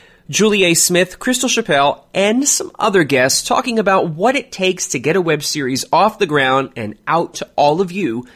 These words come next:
the fans. Let's take a listen now, in case you missed it the first time, to a little bit of our live broadcast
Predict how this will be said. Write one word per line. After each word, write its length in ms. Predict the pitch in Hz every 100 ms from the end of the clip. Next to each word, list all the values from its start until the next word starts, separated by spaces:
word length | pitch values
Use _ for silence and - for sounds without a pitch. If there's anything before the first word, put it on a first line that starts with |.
| _ _
the 80 | 202
fans. 520 | - 175 117 104 - - - -
Let's 140 | -
take 180 | - 196
a 60 | 202
listen 240 | 214 208
now, 180 | 202 175
in 60 | 165
case 260 | 180 -
you 80 | 185
missed 160 | 190 196
it 60 |
the 80 | 208
first 340 | 240 240 240
time, 260 | 165 127 131
to 180 | - 165
a 20 |
little 300 | 156 185 135
bit 340 | 120 135 139 - _ _
of 160 | - 127
our 200 | 117 113
live 480 | 117 156 160 170 180
broadcast 760 | 160 117 117 117 110 113 -